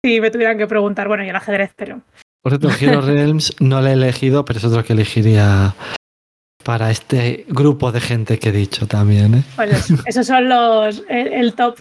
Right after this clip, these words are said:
Speaker 1: el top de juegos tal. Eh, pues así que bueno, podría, eso cre-, yo creo que puede funcionar, pero ya te digo, el que, a mi padre que no demuestra interés ninguno, pues, que le, le gusta.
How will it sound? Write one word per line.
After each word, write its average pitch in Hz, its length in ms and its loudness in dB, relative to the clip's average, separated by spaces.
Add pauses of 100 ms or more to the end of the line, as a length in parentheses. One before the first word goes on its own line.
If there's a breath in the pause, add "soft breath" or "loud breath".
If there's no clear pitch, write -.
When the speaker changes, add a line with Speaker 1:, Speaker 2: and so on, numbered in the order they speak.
(240)
Speaker 1:
el 240 160 -4
top 240 160 0
de 240 120 -2
juegos 208 340 -4
tal. - 180 -8 (560 loud breath)
Eh, 262 240 -2
pues 208 160 -2
así 220 160 -6
que 240 120 -2
bueno, 190 260 -10 (120)
podría, 214 640 0
eso 247 180 -4 (340)
cre-, 269 260 -4
yo 254 140 -2
creo 247 180 0
que 240 80 0
puede 240 200 0
funcionar, 240 420 0
pero 269 120 -2
ya 226 60 -4
te 220 80 0
digo, 196 200 0 (120)
el 240 180 -2
que, 247 180 -2
a 226 140 -2
mi 220 140 -2
padre 240 240 -2
que 247 80 -2
no 247 100 -2
demuestra 233 340 -2
interés 226 340 -2
ninguno, 226 520 0
pues, 233 120 -6 (580)
que 220 80 -2
le, 180 380 -2
le 202 160 -4
gusta. 190 160 -8